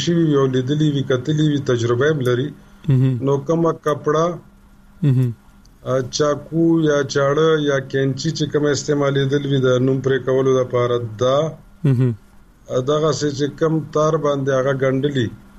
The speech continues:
Speaker 2: مهم.
Speaker 1: دا نوم چې څنګه ګنډل کېږي، نو دا شی نه د بازار نه، د کو-، د کیمیايي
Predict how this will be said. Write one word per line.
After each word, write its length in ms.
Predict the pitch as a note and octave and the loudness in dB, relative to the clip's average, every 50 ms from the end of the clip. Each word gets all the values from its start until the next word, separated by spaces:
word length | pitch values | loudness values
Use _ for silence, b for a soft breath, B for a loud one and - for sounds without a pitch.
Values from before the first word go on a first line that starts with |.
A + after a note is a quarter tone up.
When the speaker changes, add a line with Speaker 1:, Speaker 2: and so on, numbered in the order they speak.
| - - - D3+ | -14 -4 0 2
Speaker 2:
مهم. 280 | C3 A#2 B2+ B2+ A#2+ - | 2 4 4 2 0 0
Speaker 1:
دا 140 | B2+ C3 C3+ | 0 0 0
نوم 240 | C3+ C#3+ D3+ D#3+ D#3+ - | 2 0 0 -2 -2 -6
چې 60 | D3 C3 - | -8 -8 -4
څنګه 240 | D3 D3+ D3+ C#3+ D3 C#3 | -2 0 0 2 2 2
ګنډل 240 | C#3+ C#3 C#3+ C#3 C3+ C3+ - | 2 0 0 0 -2 -2 -2
کېږي، 200 | D#3+ D3+ C#3+ C#3+ D3 | -2 0 2 2 2
نو 40 | C#3+ | 2
دا 280 | C3+ B2+ D#3 F3+ F#3+ | 2 2 0 2 2
شی 200 | D#3+ - E3 F3+ | 0 0 0 0
نه 160 | F3 F3 E3+ E3+ E3+ C#3+ C#3 C3+ | 2 2 2 2 0 -2 -2 -4
د 140 | C#3+ C#3 C3 | -4 -2 0
بازار 380 | C#3 C#3 C#3 C3+ C#3+ D#3 E3 E3 | 0 2 2 2 2 2 2 2
نه، 180 | D#3+ D#3 D#3 | 0 0 0
د 220 | D3+ C#3+ C#3 C3+ - | 0 0 -2 -2 -2
کو-، 260 | C#3+ C3+ C#3 C3+ B2+ B2 A#2+ A2+ | -2 0 0 0 -2 -4 -6 -6
د 40 | B2 A#2 - | -8 -8 -4
کیمیايي 380 | - C3 B2+ C3 C3+ C#3 D3+ | -2 0 2 2 2 2 2